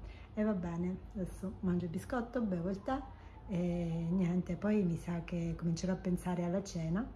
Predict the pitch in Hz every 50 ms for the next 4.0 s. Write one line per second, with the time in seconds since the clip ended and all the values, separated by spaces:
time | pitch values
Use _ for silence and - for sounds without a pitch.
0 | - - - - - - - - - - - - - 220 208 - - - 208 202
1 | 196 196 190 190 196 202 196 - - 247 226 233 220 - 226 202 196 202 196 202
2 | 208 220 254 247 233 330 311 247 190 175 - 214 190 - - 311 311 285 277 233
3 | 196 220 208 214 208 202 196 196 190 185 180 180 170 - - 170 165 170 180 185